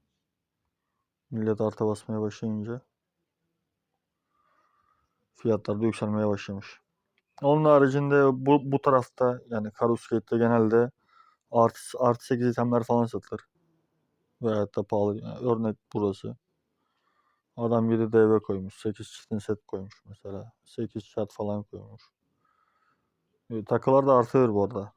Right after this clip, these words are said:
Ha, suikastçı küpesi artı bire mesela yirmi altı G B diyor adam. Yani verilir mi tartışılır.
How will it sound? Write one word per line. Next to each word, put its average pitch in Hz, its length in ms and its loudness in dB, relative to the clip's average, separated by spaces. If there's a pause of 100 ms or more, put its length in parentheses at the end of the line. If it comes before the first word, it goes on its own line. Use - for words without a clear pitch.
(160)
Ha, 110 140 -6 (140)
suikastçı - 580 -2
küpesi 135 580 -4 (220)
artı 120 360 2
bire 123 160 2
mesela 117 380 0
yirmi 113 320 -2
altı 110 280 -4
G 110 260 -6
B 110 100 -4
diyor 98 200 -6
adam. 110 180 -12 (3000)
Yani 135 340 6
verilir 160 300 6
mi 156 180 4
tartışılır. 143 600 0